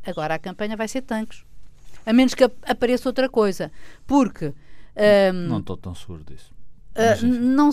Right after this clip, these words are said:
Speaker 1: e eu também não estou tão segura disso, sabes? Porque eu acho que
Speaker 2: Mas vai
Speaker 1: Rui
Speaker 2: ter
Speaker 1: Rio já
Speaker 2: tanques.
Speaker 1: tinha avisado, de-, Rui Rio tinha avisado dois dias antes, vocês se lembram, de
Speaker 2: Sim,
Speaker 1: que,
Speaker 2: que havia
Speaker 1: "Ai,
Speaker 2: uma
Speaker 1: há de haver, não sei o quê, uma encenação e tal." Percebeu-se que a encenação que ia ser revelada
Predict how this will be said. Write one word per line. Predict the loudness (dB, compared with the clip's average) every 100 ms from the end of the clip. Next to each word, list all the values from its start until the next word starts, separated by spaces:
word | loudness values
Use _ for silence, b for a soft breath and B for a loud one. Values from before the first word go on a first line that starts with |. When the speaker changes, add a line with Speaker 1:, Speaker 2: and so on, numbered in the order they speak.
| 2
Speaker 1:
e | 0 0
eu | 2
também | 2 4
não | 4
estou | 2 -2
tão | -2 -4
segura | -4 -6 -6
disso, | -6 -6 -4
sabes? | -4 -4
Porque | -8 -10 -8 -6 -6 0
eu | 2 2
acho | 0 -2 -6 -10 -12 -8
que | -6 -4 -6 B B
Speaker 2:
Mas | -4 -2
vai | 0 4
Speaker 1:
Rui | 6
Speaker 2:
ter | 6
Speaker 1:
Rio | 6 6
já | 4
Speaker 2:
tanques. | 4
Speaker 1:
tinha | 4 4
avisado, | 4 0 0 -2 -4 -12 -12 -14 -10
de-, | -6
Rui | -2 -2
Rio | -2 -2
tinha | -4
avisado | -4 -2 -4 -4
dois | -6
dias | -6 -6 -6
antes, | -6
vocês | -6 -8 -8
se | -8
lembram, | -6 -6 -6
de | -6 -6
Speaker 2:
Sim, | -4
Speaker 1:
que, |
Speaker 2:
que | 0
havia | 0 2
Speaker 1:
"Ai, | 2
Speaker 2:
uma | 2
Speaker 1:
há | 2
de | 2
haver, | 0 0 0
não | 0
sei | -2 -6
o |
quê, | -4 -2
uma | 0 0
encenação | -2 -2 -2 0 2 4 4 0
e |
tal." | -4 -8 -8 -14 -12
Percebeu-se | -12 -8 -8 -8
que | -8
a |
encenação | -10 -8 -8 -2 0 0
que | -2
ia | -4
ser | -4 -6
revelada | -4 0 2 2 -2